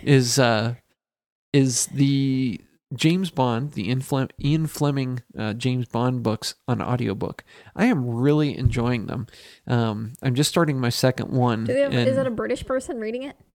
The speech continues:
Speaker 1: Yes.
Speaker 2: Okay, good. Because I
Speaker 1: And
Speaker 2: was gonna say, I mean, James Bond is British, so it
Speaker 1: Right,
Speaker 2: better
Speaker 1: right.
Speaker 2: be British.
Speaker 1: Yeah. And not only that, but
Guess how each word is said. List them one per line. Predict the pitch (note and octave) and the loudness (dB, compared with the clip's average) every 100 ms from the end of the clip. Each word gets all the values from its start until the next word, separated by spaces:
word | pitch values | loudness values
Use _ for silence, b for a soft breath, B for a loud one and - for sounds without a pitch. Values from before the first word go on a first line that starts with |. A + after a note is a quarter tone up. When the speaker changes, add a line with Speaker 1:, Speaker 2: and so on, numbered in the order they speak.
| - - | -12 0
Speaker 1:
Yes. | C3 A#2+ G#2 - | 2 2 2 -2
Speaker 2:
Okay, | A#3 - G3 | -2 -4 -6
good. | G3 - - B3+ | -6 -8 -8 -4
Because | A#3 C#3+ - | 4 6 6
I | |
Speaker 1:
And | B3 | 4
Speaker 2:
was | A#3+ | 0
gonna | A#3 | -6
say, | - A#3+ | -8 -6
I | - | -4
mean, | B3+ B3 | -4 -2
James | B3 A#3 - | -4 -4 -8
Bond | - G#3+ G3+ | -8 -8 -4
is | G#3+ | -6
British, | A3 G3+ F3+ - | -4 -6 -6 -6
so | - | -4
it | - | -2
Speaker 1:
Right, | A3 | 0
Speaker 2:
better | B3 | -2
Speaker 1:
right. | G#3+ | -2
Speaker 2:
be | G3+ | -6
British. | C#3+ - - - | -4 -4 -4 -2
Speaker 1:
Yeah. | B2+ F2+ A2 B B | 0 0 -4 B B
And | D3+ | 2
not | F#3+ | 4
only | G#3+ F3+ | 6 6
that, | C#3 C3+ A2 | 6 6 4
but | B2+ A#2 | 0 0